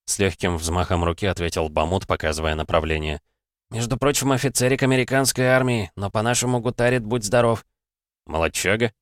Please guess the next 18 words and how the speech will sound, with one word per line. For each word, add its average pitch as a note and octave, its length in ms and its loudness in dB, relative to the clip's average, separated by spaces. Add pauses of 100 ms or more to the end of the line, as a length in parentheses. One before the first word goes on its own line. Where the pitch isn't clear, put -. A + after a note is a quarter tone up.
(160)
похвалил D#2 440 0
я D#2 140 0
друга. D#2 380 -4 (760)
Мы G2+ 140 0
двинулись D3+ 400 4
по B2+ 140 4
окопам C3 400 4
в - 40 -2
сторону A#2+ 380 2
города, E2 420 2 (140)
там, F2+ 240 -2
где E2 200 -2
Бамут E2+ 340 0
спрятал D#2+ 400 -2
пленника. D#2+ 520 -4 (400)
Вражеский A2+ 640 0
обстрел A2 400 0
прекратился. G2+ 760 0